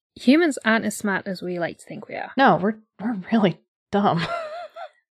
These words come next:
Speaker 1: And it's like, we have no idea, like, we know more about the surface of the moon than we know about the ocean floor.
Speaker 2: Yeah, exactly. So
Speaker 1: There is so much shit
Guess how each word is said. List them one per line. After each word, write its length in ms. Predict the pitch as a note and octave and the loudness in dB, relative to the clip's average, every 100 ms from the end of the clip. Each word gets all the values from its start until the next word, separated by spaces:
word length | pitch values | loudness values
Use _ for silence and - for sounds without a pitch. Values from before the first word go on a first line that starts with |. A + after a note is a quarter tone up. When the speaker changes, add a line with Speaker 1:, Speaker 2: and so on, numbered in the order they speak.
| _ - | _ -4
Speaker 1:
And 280 | F#3+ F#3 | -2 -2
it's 160 | F3+ G#3 | -6 -6
like, 180 | G3 E3+ | -6 -2
we 180 | G#3+ B3+ | 0 0
have 140 | A#3 | 0
no 280 | G3 G3+ G3+ | 0 2 2
idea, 480 | F#3+ F#3+ F#3 F#3 E3+ | 2 2 0 0 0
like, 220 | F3 F3+ _ _ _ _ _ - | -2 -6 _ _ _ _ _ 0
we 100 | G#3+ | 2
know 140 | C4 | 4
more 180 | A3+ G#3+ | 4 4
about 200 | G#3 G3 | 2 0
the 60 | G3+ | 0
surface 360 | G#3+ F#3+ F#3 | 2 0 0
of 100 | F#3 | -6
the 80 | F3+ | -4
moon 300 | F3+ F#3 F3+ | -2 -2 -2
than 120 | E3+ | -4
we 60 | E3+ | -4
know 160 | E3+ | -4
about 380 | E3 E3+ D#3+ - | -2 -2 -4 -4
the 280 | F3 E3+ E3 | -6 -4 -4
ocean 300 | E3+ - E3+ | -6 -10 -16
floor. 300 | - - - - - | -12 -12 -10 -14 -20
Speaker 2:
Yeah, 380 | - A#3 D#3+ - - | 4 4 4 0 0
exactly. 880 | G#3 - - C3+ D#3+ - C#2 G3 F3+ _ - | 0 0 -2 -2 -2 -8 -8 -8 -12 _ -6
So 180 | F3+ D#3+ | -2 0
Speaker 1:
There 120 | F#3 | 0
is 180 | F3 - | -2 -8
so 400 | - - - F#3+ | -12 -6 -2 -2
much 220 | F#3 - | -4 -8
shit 320 | - - E3 | -10 -8 -10